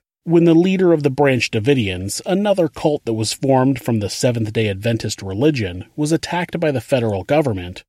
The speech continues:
Marcus saw a striking parallel. He watched news of the events unfold and told his children, quote, "This is how the world is attacking God's people. This man is just like me. He's making children for the Lord.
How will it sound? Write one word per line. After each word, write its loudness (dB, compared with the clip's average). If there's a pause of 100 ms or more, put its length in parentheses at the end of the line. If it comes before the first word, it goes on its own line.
(140)
Marcus 0
saw -4
a -4
striking -4
parallel. -4 (500)
He -2
watched 0
news 6
of 0
the 2
events 2
unfold 2
and -2
told 0
his -2
children, 0
quote, 0 (200)
"This 0
is -2
how 2
the 2
world 2
is 0
attacking -2
God's -2
people. -4 (320)
This 0
man 4
is 2
just -2
like -2
me. -2 (100)
He's 0
making 4
children 0
for -8
the 2
Lord. -2